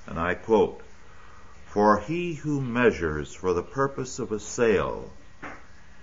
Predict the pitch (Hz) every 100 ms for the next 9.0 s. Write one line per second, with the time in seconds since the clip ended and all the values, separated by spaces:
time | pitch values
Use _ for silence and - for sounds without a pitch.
0 | - 78 78 95 98 98 85 - 110 104
1 | - - - - - - - - - -
2 | - - - - 104 127 131 - 120 123
3 | - 147 160 160 - 131 120 - 120 -
4 | - 139 - - 78 73 71 104 101 98
5 | 85 80 85 76 - 87 98 107 113 110
6 | - 98 82 65 - - - - - -
7 | - - - - 107 110 117 143 151 147
8 | 120 110 98 104 104 98 82 73 71 71